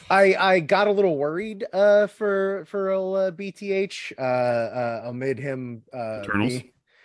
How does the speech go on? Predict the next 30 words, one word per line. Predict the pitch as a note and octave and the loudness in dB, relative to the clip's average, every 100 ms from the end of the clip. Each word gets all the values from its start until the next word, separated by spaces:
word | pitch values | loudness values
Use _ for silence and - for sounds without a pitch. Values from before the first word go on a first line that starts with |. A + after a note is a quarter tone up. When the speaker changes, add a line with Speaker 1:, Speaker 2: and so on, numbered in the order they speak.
| _ _ _ | _ _ _
Speaker 1:
uh, | F#3 F#3+ F#3+ E3 | 2 4 4 4
no, | B3 E4+ G3 | 6 6 6
not | G#3 D4 | 4 4
even | D4 G#3+ | 2 0
Eternals. | G3 A3 E3+ B2 A2 | 2 2 2 -2 -8
As | - E3+ C3+ | -2 -2 0
much | G#3+ C4 | -2 0
as | A3+ | 0
I | D#3 | 2
loved | E3 F#3 D3 _ _ | 4 2 0 _ _
G-, | D#3 A#3 | -10 -8
uh, | - F3 D#3+ | 0 4 2
the | C#3 | 2
movie, | F#3 F3 D3 | 0 0 -2
but | C3 C3 | -6 -4
Godzilla | D#3+ D#3 G#3 A3 D3 | -2 -2 -2 -2 -4
versus | E3 C#3+ A#2 | -8 -10 -10
Kong, | - F3 B2+ G#2+ G2+ _ _ _ _ | -4 -2 -2 -6 -14 _ _ _ _
uh, | C3+ C3+ C3 D#3 | 0 2 2 2
I | |
wasn't | F3+ A3+ F#3 E3+ - _ _ _ _ - | 4 4 4 0 -6 _ _ _ _ -6
thrilled | F3 G3 G#3 F3+ D3 - | 2 4 4 4 -4 -10
to | D#3+ | -12
see | - E3+ | -8 -8
him | C3+ E3+ D3+ | -2 -2 0
in | B2 | -4
it, | A2 G2+ - | -6 -10 -8
'cause, | C#3+ A2+ | -8 -2
like, | A#2+ A2+ - | -2 0 2
"Oh, | F#3+ D#3 | 4 4